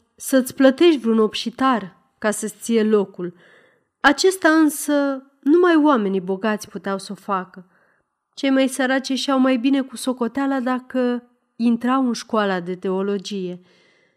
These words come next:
Pe Codreanu, vârsta de douăzeci de ani, îl apucase în clasa a șasea. Nu i-a rămas dar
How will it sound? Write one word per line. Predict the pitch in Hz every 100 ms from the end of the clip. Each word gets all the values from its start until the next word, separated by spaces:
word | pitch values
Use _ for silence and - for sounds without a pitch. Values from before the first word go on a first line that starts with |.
| _ _ _
Pe | 415
Codreanu, | 403 294 196 190 190 190 208 240 _ _
vârsta | 190 208 277 - 247
de | 196 190
douăzeci | 175 214 220 202 185
de | 180
ani, | 190 214 240 - _ _ -
îl | 330
apucase | 330 320 302 349 339 320
în | 277
clasa | 285 277 254
a | 208
șasea. | - 202 175 - - _ _ _ _ _ _ _ _ _ _
Nu | 240 226 233
i-a | 294 247
rămas | 202 196 196 196
dar | 185 202 208 240 _